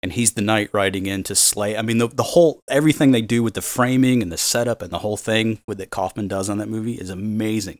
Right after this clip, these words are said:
Uh, and it really sets the, sort of the wonder bar, if you can, if you will, uh, for what comes next. And even, like, From the Earth to the Moon, which is an H B O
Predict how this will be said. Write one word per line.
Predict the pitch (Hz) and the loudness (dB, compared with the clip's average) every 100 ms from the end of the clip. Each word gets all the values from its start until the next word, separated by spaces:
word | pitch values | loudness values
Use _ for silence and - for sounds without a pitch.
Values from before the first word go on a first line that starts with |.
| _ _ - _ _ - | _ _ -20 _ _ -4
Uh, | 107 107 113 | 0 2 0
and | 117 | 0
it | 117 | -2
really | 117 135 120 | 2 2 4
sets | 107 - 113 - | 2 2 2 0
the, | 107 104 98 - | 0 -6 -6 -8
sort | - 113 | -4 -4
of | 98 | -4
the | 95 | -6
wonder | 95 104 113 101 | 0 2 2 2
bar, | 92 87 82 82 - - | -2 -2 -2 -4 -8 -14
if | - 101 | -14 -12
you | |
can, | 95 - - | -14 -14 -10
if | 104 - | -10 -6
you | 92 | -6
will, | 92 87 85 _ _ _ _ - | -4 -4 -8 _ _ _ _ -10
uh, | 92 90 87 | -6 -6 -8
for | - 104 | -8 -6
what | 98 98 | -6 -6
comes | - 92 95 | -8 -8 -8
next. | 95 78 - - _ _ - | -8 -10 -16 -18 _ _ 0
And | 127 | 2
even, | 160 156 | 4 6
like, | 120 - | 4 4
From | 135 123 | 6 6
the | 104 | 4
Earth | 113 - | 2 0
to | 107 | -4
the | 101 | -2
Moon, | 110 113 104 | 0 2 0
which | 98 - | -2 -4
is | 98 | -4
an | 101 | -2
H | 95 - | -2 -4
B | 107 | -4
O | 98 92 90 | -4 -4 -6